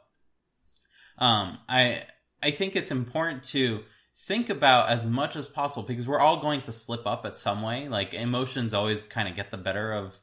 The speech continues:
every one of us. I mean, that's what human <laughs> is being a, that's what, uh, being a human is all about. Um, but at the same time, we have our intellect to kinda save us and, uh, pull back a little, uh,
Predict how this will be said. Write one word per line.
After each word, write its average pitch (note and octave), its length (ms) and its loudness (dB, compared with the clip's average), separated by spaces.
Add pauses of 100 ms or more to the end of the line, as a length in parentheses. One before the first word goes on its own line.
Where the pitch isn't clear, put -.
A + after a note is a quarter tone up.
(340)
every A2+ 260 2
one G#2+ 180 0
of A#2+ 100 0
us. C#3 180 0
I - 40 -4
mean, G2 220 -4
that's - 300 -6
what - 180 -10
human G2 540 -6
<laughs> - 40 -16
is A#2 220 -8
being D3 320 -4
a, A2 120 -8 (440)
that's C3 180 -8
what, A2+ 220 2 (240)
uh, G2 300 0 (420)
being B2 220 4
a A2 40 2
human A2+ 320 0
is G2+ 140 -4
all G2 160 4
about. F2+ 440 2 (260)
Um, G2+ 420 4
but A2+ 320 4 (300)
at A#2+ 140 2
the B2 80 -6
same C#3 240 2
time, C3+ 320 2
we A#2 120 0
have A2 180 2
our G#2 120 -2
intellect C3 480 -2
to A#2+ 80 -4
kinda A2+ 260 -2
save A#2+ 340 -2
us G#2 200 -2
and, G2 480 -4 (280)
uh, F2 480 -2 (200)
pull G3 220 2
back D3 320 4
a C#3 40 -2
little, G2+ 520 -2 (220)
uh, G#2 300 2